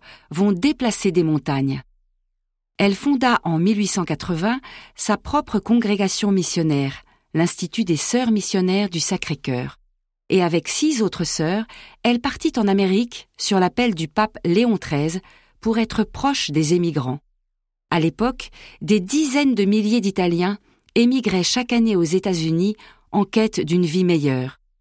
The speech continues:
Hélas, loin de la fortune rêvée,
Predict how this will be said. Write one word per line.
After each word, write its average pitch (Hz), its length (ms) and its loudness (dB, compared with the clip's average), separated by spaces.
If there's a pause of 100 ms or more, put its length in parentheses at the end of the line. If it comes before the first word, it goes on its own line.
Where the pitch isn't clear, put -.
(240)
Hélas, 160 480 -2 (360)
loin 196 300 4
de 185 80 4
la 165 160 2
fortune 185 460 -2
rêvée, 190 420 2